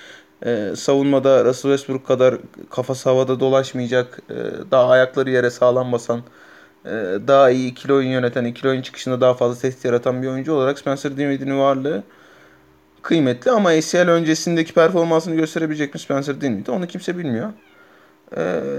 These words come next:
ben üç numarada Kentavious Caldwell-Pope'un başlamasını bekliyorum bu arada. Kentavious Caldwell-Pope, e,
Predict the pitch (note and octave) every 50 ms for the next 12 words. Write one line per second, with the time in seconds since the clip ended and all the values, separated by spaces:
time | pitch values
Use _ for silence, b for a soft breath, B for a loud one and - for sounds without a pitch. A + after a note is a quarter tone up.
0 | C3+ C#3 D#3 E3 E3+ F#3 F#3 F3+ F#3 - - F#3+ F#3+ F#3+ F#3+ F#3+ - F3 F3 E3+
1 | F#3 F#3 F3 F3 - - F3+ F3+ F3+ F3+ F3 F3 - E3+ E3+ - F#3 F3 E3 D#3+
2 | D#3+ E3+ E3 E3+ E3+ F#3+ E3+ C#3+ C#3 C3+ C#3 - F#3+ F#3 E3+ D3+ B2 A2+ G2+ G2+
3 | G2 - - - - B2+ C3 C3+ C3+ C3 - - C#3 C#3 C#3 C#3 C3+ C#3 - D#3
4 | D3+ - - _ - - E3